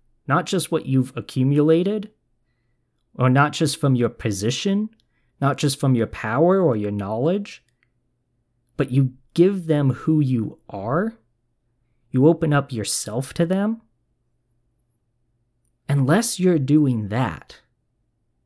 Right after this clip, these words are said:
you're not truly loving them. During my teenage years, I had a particular habit of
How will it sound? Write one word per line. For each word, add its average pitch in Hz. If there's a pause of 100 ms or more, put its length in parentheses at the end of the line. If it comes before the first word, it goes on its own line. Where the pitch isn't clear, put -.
(560)
you're 135
not 151
truly 113 (140)
loving 101
them. 101 (2000)
During 202
my 165
teenage 135
years, 98 (1120)
I -
had 160
a 165
particular 175
habit 101 (540)
of 110